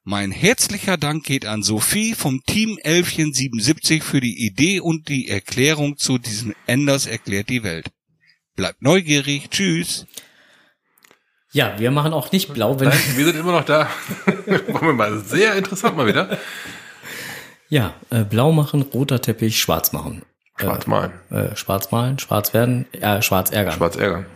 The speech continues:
Speaker 2: Sowas. Äh, ja, ähm, äh, im Chat kam gerade, Enders soll bitte dreimal hintereinander, schnell hintereinander, äh,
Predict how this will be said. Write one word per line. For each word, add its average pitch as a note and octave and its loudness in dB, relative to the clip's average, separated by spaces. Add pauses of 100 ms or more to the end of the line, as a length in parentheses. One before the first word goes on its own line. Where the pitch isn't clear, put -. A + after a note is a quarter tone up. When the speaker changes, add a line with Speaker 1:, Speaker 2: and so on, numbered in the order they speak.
Speaker 2:
Sowas. - -6 (600)
Äh, D#3 6
ja, F3+ 2 (240)
ähm, C#3 4 (1800)
äh, G2 -2 (920)
im A#2 0
Chat - 0
kam C#3 2
gerade, A#2+ 0
Enders C3+ 0
soll B2+ 2
bitte B2+ -2
dreimal C3 2
hintereinander, B2+ 2
schnell C3+ 2
hintereinander, B2+ 0
äh, - -20